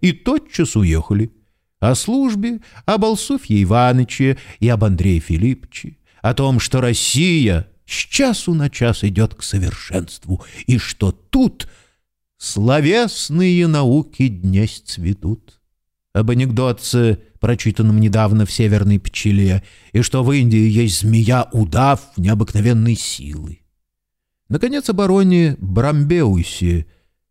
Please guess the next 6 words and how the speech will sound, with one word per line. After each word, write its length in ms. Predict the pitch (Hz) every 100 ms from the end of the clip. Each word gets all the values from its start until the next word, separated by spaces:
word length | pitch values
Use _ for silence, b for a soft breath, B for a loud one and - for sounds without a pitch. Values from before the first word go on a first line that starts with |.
| _ _
и 100 | 95
так 220 | 90 85
далее, 420 | 90 202 254 220 - _ _ _ _ _ _
и 100 | 147
так 400 | 170 - 95 -
далее. 300 | - - -